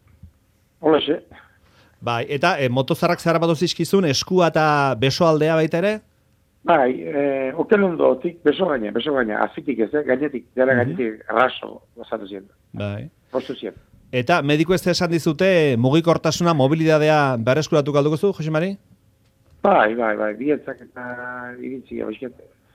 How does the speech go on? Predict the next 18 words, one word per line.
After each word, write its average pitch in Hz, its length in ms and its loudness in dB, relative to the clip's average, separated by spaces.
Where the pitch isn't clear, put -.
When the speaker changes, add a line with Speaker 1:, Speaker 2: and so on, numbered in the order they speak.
Speaker 1:
biet 151 220 2
txikile, 139 320 0
ez 117 60 -2
da 135 80 -4
tota 151 220 0
jo 147 120 0
niltze 143 280 -2
baino. 107 400 -4
Gairuntzean, 147 520 4
bai, 123 160 4
bai, 107 180 2
mobilizatu 135 640 0
bietzak, 110 280 -6
eta 123 100 -2
baltxe 143 300 2
indiekura, 147 560 0
eta 120 220 2
bi-, 98 220 -4